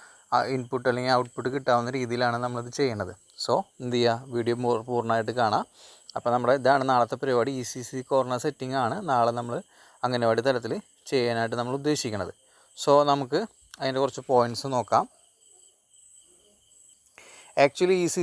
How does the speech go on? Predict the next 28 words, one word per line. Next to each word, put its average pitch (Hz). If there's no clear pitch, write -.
സി -
എന്താണെന്ന് 165
നിങ്ങൾ 160
കണ്ടില്ലേ, 113
Early 123
Childhood 135
Care 139
and 139
Education-െയാണ് 139
നമ്മൾ 131
ഒരു 147
ഇ 139
സി 147
സി 143
എന്ന് 139
പറയാം. 135
ഇ -
സി 156
സി 170
corner 156
is -
a -
designed 147
space 156
within 165
Anganwadi 135
center 127
that 131